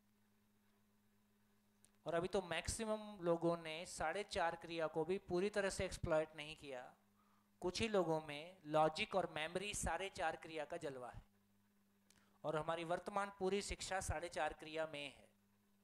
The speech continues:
इसमें कहीं भी जि-, जिंदगी इसके ऊपर शुरू होती है। तो इससे ये समझ में आया कि जैसे जीवन एक सूक्ष्म वास्तविकता है, एटम भी सूक्ष्म वास्तविकता है।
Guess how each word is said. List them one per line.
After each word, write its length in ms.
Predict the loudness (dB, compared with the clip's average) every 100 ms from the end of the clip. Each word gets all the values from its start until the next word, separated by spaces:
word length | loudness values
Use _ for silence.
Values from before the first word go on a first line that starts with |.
| _ _ _ _ _ _ _ _ _ _ _ _ _ -12
इसमें 260 | -10 -10
कहीं 280 | -4 -2 0
भी 100 | -2
जि-, 160 | -2 -6
जिंदगी 420 | -8 -4 -2 0
इसके 200 | 0 2
ऊपर 280 | 2 4 2
शुरू 260 | 4 4
होती 260 | 4 2 -6
है। 100 | -16 _ _ _ _ _ _ _ _ _ _ _ _ _ _ _ _ _ _ _ _ _ _ -4
तो 60 |
इससे 240 | -2 0 2
ये 180 | 4
समझ 320 | 2 0 -2 -4
में 140 | -6
आया 460 | -4 -4 -4 -6 -10 _ _ _ _ _ _ _ _ -10
कि 100 | 0
जैसे 360 | 0 2 -2
जीवन 440 | -2 0 2 2 0
एक 140 | -4
सूक्ष्म 420 | 0 0 0 0
वास्तविकता 760 | 2 2 0 -4 -8 -6 -2 -2
है, 320 | -2 -8 -6
एटम 400 | -4 -4 -2 -4
भी 140 | -2 -2
सूक्ष्म 480 | 2 0 2 0 2
वास्तविकता 640 | 2 0 -2 -8 -10 -16
है। 160 | -16